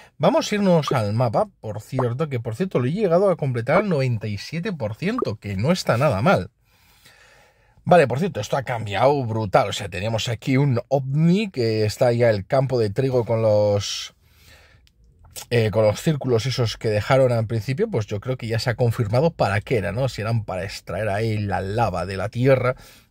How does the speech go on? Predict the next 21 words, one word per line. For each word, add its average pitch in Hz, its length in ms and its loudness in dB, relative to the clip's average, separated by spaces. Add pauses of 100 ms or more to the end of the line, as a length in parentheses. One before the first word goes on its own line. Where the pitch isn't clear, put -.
(100)
y 107 80 -10
toda 123 320 0
la 117 100 4
energía 113 480 -4
y 123 40 -2
chuparnos 117 680 -2
la 101 140 -2
sangre 117 400 0
ahí, 123 140 -2
pero 101 260 -6
bien. 120 380 0 (760)
Luego 160 240 4
tenemos 185 320 2
por 170 160 0
aquí 151 380 0
que 165 100 2
han 160 140 2
crecido 151 480 -2
unos 143 380 0
hongos 147 360 -2
alienígenas 135 960 -2